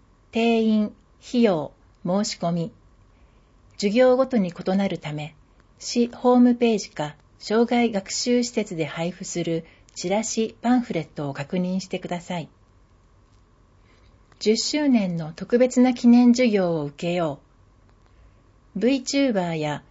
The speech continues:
尼崎サマーセミナーで人気の先生たち、障害学習部長によるスペシャルな時間割の授業を開催します。時間割、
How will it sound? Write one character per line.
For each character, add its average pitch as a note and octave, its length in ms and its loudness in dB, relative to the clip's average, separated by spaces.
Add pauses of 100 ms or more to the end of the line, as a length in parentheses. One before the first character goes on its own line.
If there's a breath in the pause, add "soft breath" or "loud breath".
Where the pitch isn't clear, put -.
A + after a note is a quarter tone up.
(140)
尼 A3+ 340 0
崎 A#3+ 340 -4
サ G3+ 140 -6
マ A#3+ 180 4
ー A#3+ 40 4
セ B3 140 0
ミ A3+ 140 6
ナ E3 180 -4
ー D3+ 40 -8
で C#3+ 140 -6
人 G3 220 0
気 G3 120 -6
の F#3+ 120 -2
先 F#3+ 260 -4
生 G#3 240 -4
た D3+ 120 -14
ち、 - 240 -12 (580 soft breath)
障 B3 320 2
害 B3+ 200 0
学 A3 200 -6
習 C4 300 -2
部 A#3+ 140 -4
長 G#3+ 260 -2
に E3+ 140 -4
よ D#3 120 -8
る D3 200 -6 (240 soft breath)
ス - 100 -16
ペ C4 140 2
シ C4 100 0
ャ - 20 2
ル G3 120 0
な D#3 100 -4
時 - 140 -10
間 G3+ 260 -2
割 G#3+ 160 0
の G#3+ 120 0
授 G#3+ 200 0
業 F3 260 0
を C#3 180 -6
開 E3+ 160 -6
催 E3+ 260 -4
し - 160 -8
ま D#3 160 -8
す。 - 160 -18 (1160 soft breath)
時 G3 140 -10
間 A#3 320 2
割、 A3 340 -4